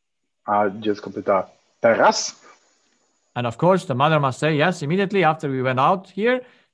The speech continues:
Speaker 2: you get what I promised."
Speaker 1: I matka oczywiście musi powiedzieć,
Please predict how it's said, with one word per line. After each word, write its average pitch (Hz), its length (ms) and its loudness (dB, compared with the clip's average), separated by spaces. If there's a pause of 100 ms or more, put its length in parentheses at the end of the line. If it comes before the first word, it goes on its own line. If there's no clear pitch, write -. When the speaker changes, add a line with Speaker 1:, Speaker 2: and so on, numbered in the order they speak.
Speaker 2:
you 131 100 -6
get 160 380 0 (240)
what 143 180 2
I - 20 0
promised." 131 380 -2 (1080)
Speaker 1:
I 113 100 -2
matka 110 340 0
oczywiście 110 420 -2
musi 113 220 -4
powiedzieć, 107 540 -2